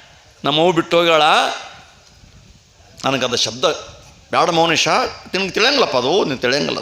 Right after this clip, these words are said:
"ನಿನಗೆ ತಿಳಿಯಂಗಿಲ್ಲ ಅಂತ ನನಗೆ ಹೇಳ್ಬೇಡ್ರಿ ಗುರುಗಳೇ, ನನಗೆ ಗೊತ್ತಿಲ್ಲ" ಅಂತ ಹೇಳ್ರಿ ಅನ್ನೋ.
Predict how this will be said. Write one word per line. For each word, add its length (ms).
"ನಿನಗೆ 320
ತಿಳಿಯಂಗಿಲ್ಲ 600
ಅಂತ 180
ನನಗೆ 300
ಹೇಳ್ಬೇಡ್ರಿ 500
ಗುರುಗಳೇ, 480
ನನಗೆ 300
ಗೊತ್ತಿಲ್ಲ" 340
ಅಂತ 160
ಹೇಳ್ರಿ 220
ಅನ್ನೋ. 240